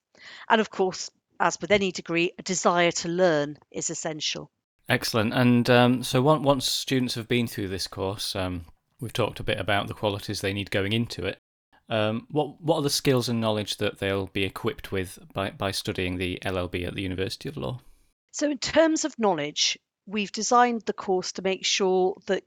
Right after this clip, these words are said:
Speaker 1: you've got a variety of subjects which will provide you with a strong foundation on which to build your legal career. So core subjects that you'll study include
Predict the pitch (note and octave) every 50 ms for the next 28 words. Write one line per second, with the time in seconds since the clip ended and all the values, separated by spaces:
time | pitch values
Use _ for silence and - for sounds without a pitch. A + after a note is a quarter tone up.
0 | _ _ - F#3+ F3 - _ G#3 F#3 - - - E3 - G3 F3 E3+ F#3+ G#3 A3+
1 | A#3+ B3+ C4 - - - G#3 F#3+ - - - F3+ E3 - - - F3 F3 - -
2 | - - - - - F3+ - - G3+ F3+ - G#3 G3 G3 F3+ - G3 F3 F#3 F3+
3 | - F3+ - - - - G#3 G3+ G3 F#3+ - - F#3+ F#3 F3+ F#3+ F3 E3 - -
4 | - F#3 F3 E3+ F3 F3+ - - - - D#3+ - _ - F#3 F3+ F3 F3 F3 -
5 | - - G3 E3+ D#3+ E3 D#3+ D#3 - E3+ D#3 - - F3 E3 E3 D#3 D3 D3+ D#3+
6 | - - _ _ - - - - - - - - - - - G3 - - - -
7 | C#4+ C4+ B3+ - - B3 G3 - - G#3+ - - - G3+ F3+ - G3 F3+ F3+ -
8 | - - G#3 G3 - G#3+ F#3+ F#3 F#3 F3 F3 - - - F#3 E3